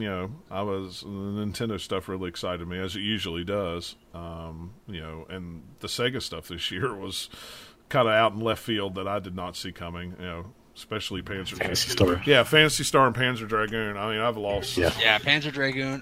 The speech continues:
Speaker 3: I'm like, I, I'm like, you know, I think how I should play, you know, the original, like, several years ago when it was not horribly expensive. Now I'm like, all right, I don't have to.
Speaker 1: Yeah. I mean, well, that, I mean, it's a, you can play that game in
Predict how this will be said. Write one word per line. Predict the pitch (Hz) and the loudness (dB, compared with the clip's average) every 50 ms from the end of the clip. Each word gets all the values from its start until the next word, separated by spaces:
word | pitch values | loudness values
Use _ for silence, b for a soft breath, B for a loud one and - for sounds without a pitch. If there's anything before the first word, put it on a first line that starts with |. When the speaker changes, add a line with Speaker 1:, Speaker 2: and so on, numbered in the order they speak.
| - - | -4 -2
Speaker 3:
I'm | 123 117 113 | -2 0 2
like, | 104 98 101 - - | 2 2 2 2 2
I, | 117 117 110 | 2 2 2
I'm | 95 - - - - - - _ - - - - - - - - - | 2 -2 -8 -20 -20 -20 -20 _ -20 -20 -20 -20 -20 -20 -18 -10 -6
like, | 120 110 - | -4 -2 0
you | 185 | 2
know, | 208 220 | 2 2
I | 202 190 | 2 2
think | - 247 202 | 2 0 2
how | 175 156 147 151 | 2 2 2 2
I | 98 | 2
should | 95 - - - - | 0 -2 -6 -10 -12
play, | - - 120 131 143 151 156 160 165 | -10 -6 -4 -2 0 0 0 -2 -4
you | 165 160 | -6 -8
know, | 160 170 170 | -8 -8 -8
the | 170 170 | -8 -8
original, | 170 170 170 180 185 180 175 170 170 170 170 160 | -6 -6 -6 -6 -6 -6 -6 -6 -6 -6 -8 -6
like, | 139 117 104 95 | -8 -8 -6 -6
several | - - 139 120 123 | -6 -6 -6 -6 -6
years | 135 147 156 156 | -6 -4 -6 -6
ago | 151 160 156 151 156 160 151 | -6 -6 -6 -4 -4 -6 -6
when | 117 95 90 | -6 -6 -6
it | 95 95 87 | -8 -8 -10
was | 92 90 87 85 82 - - - - - _ _ - | -10 -10 -10 -10 -10 -12 -16 -18 -20 -20 _ _ -4
not | 107 110 117 113 | -2 -2 -2 -2
horribly | 127 135 135 131 139 143 139 | -4 -6 -6 -6 -6 -8 -8
expensive. | 135 - - 131 135 - 143 | -8 -10 -12 -14 -14 -14 -14
Now | 139 127 127 | -12 -10 -10
I'm | 127 123 | -10 -10
like, | 113 120 - | -8 -2 2
all | 185 220 220 | 4 6 6
right, | 185 175 175 170 - - - - - - | 6 6 4 2 0 -6 -20 -16 -8 -2
I | - 117 120 | 0 0 2
don't | 120 113 104 | 2 0 -2
have | 92 80 - | -2 -6 -8
to. | - - - - 107 | -12 -14 -10 -4 -4
Speaker 1:
Yeah. | 101 90 - B B B B B B B | -4 -4 -4 B B B B B B B
I | B 123 120 | B 2 4
mean, | 117 123 | 6 6
well, | 143 147 139 | 8 8 8
that, | 139 135 135 135 120 113 | 8 8 6 6 4 2
I | 117 117 117 120 117 | 0 0 0 0 0
mean, | 113 104 107 | 0 -2 -2
it's | 110 - - | -2 -4 -4
a, | 95 90 92 87 - - - - - - | -4 -2 -2 -4 -6 -10 -18 -18 -14 -10
you | 120 123 120 | -10 -8 -8
can | 104 | -8
play | 78 - - 92 95 | -10 -8 -6 -4 -4
that | 98 107 113 85 | -2 -2 -4 -4
game | 87 87 76 | -6 -8 -10
in | 71 71 | -12 -16